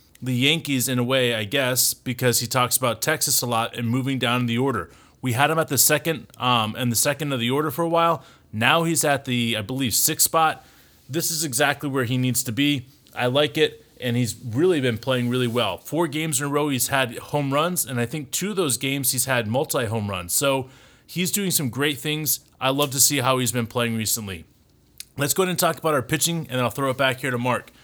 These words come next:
So starting off the night for the Yankees pitching tonight was Corey Kluber, Corey Klu-, Kluber, the Kluber bot, whatever you wanna call him. Man, he pitched amazing tonight. Six innings,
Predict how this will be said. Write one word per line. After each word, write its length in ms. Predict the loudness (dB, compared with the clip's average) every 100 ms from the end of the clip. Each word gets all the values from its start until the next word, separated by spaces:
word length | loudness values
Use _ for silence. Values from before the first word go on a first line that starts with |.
| -20 _ -20 -8
So 100 | -4
starting 420 | 2 2 2 -2
off 160 | -4
the 80 | -4
night 200 | -2 -2
for 80 | -4
the 100 | -6
Yankees 460 | -2 -2 -2 -6 -6
pitching 400 | -4 -2 -2 -4
tonight 460 | -2 -2 -2 -4 -8
was 360 | -4 -2 -2 -6 -10
Corey 300 | -2 2 2
Kluber, 520 | 0 2 2 0 -4
Corey 560 | -4 0 2 2 0 -2 -10
Klu-, 300 | -4 -4 -4
Kluber, 460 | -4 -2 0 0
the 100 | -4
Kluber 360 | -4 0 0 2
bot, 380 | 4 4 2 -2
whatever 320 | 0 0 0
you 100 | 0
wanna 200 | -2 -2
call 360 | -2 0 0
him. 140 | -2 -6 -10 -20 -20 -20 -20 -8
Man, 300 | 0 2 2
he 180 | -2 -6
pitched 340 | -2 -2 -2
amazing 480 | -4 0 0 0 -2
tonight. 420 | -4 -2 -2 -4 -8
Six 380 | -6 -2 -2 -4
innings, 560 | -8 -6 -4 -2 -2